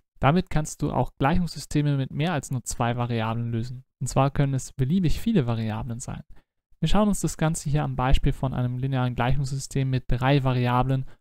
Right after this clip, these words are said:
und drei Gleichungen an. Das Gauß-Verfahren ist zunächst mal eine Erweiterung des Additionsverfahrens.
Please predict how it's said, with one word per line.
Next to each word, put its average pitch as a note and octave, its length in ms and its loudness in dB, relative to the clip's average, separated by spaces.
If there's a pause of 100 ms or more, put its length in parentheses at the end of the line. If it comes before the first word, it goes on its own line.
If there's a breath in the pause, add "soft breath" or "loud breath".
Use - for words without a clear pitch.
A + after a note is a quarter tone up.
(120)
und D3+ 140 -4
drei C3 260 0
Gleichungen C#3 560 2
an. A#2+ 240 -12 (1120)
Das - 160 -8
Gauß-Verfahren E3+ 600 2
ist - 180 -4
zunächst C#3 400 0
mal - 100 -2
eine C3 160 -4
Erweiterung C3 640 2
des C3+ 140 -2
Additionsverfahrens. B2 1120 -6